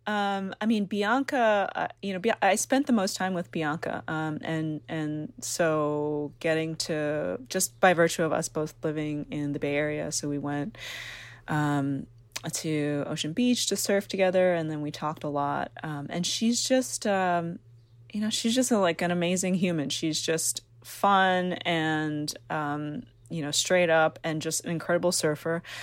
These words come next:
Um, and she's just, she, you know, she, she, she's a wine specialist. I mean, these are things you may not know about her. So in terms of the jobs that we were talking about for everyone, she works at her, um, family restaurant, um, in, in San Anselmo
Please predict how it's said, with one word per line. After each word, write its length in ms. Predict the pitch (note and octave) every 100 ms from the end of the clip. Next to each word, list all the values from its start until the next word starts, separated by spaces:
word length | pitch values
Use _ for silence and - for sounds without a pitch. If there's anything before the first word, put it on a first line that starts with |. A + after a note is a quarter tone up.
| - -
Um, 380 | E3 E3 D#3+ D#3+
and 240 | - E3+ E3
she's 420 | - F3+ E3 -
just, 440 | F3 E3 - -
she, 240 | - F#3+ -
you 100 | G3
know, 100 | F3+
she, 260 | - G3+ F3 - -
she, 300 | - G3+ F#3
she's 300 | - - B3
a 100 | D#4
wine 400 | C#4 F#3+ F3 C#4
specialist. 800 | B3+ - E3+ - - - - -
I 40 | F#3
mean, 140 | F3+
these 180 | G3+ A3+
are 60 |
things 240 | A#3 G3+ G3+
you 80 | F3+
may 140 | E3+
not 180 | E3 E3+
know 160 | E3+
about 240 | E3+ - E3+
her. 120 | -
So 260 | - F#3 - F#3
in 100 | F3+
terms 300 | A3 G#3+ A#3+
of 100 | G3
the 140 | F#3
jobs 480 | - F3 F3 F#3 G#3+
that 120 | A3
we 80 | A3
were 80 | C4
talking 320 | B3 B3 B3+
about 120 | A3
for 120 | -
everyone, 260 | F#3+ A3 A3
she 160 | - G3+
works 320 | G3+ G3+ G#3
at 100 | F#3
her, 240 | F3+ F3 - - - - - -
um, 320 | F3 E3+ E3
family 420 | - G3 F3+ F3+
restaurant, 640 | D#3+ G#3 - - - - -
um, 500 | E3 D3+ C#3+ C#3+ D3 - - - - - -
in, 420 | E3 D#3 D3+ D3+
in 220 | - D#3+
San 240 | - E3 D#3
Anselmo 640 | D#3 - E3 E3 D3 D3+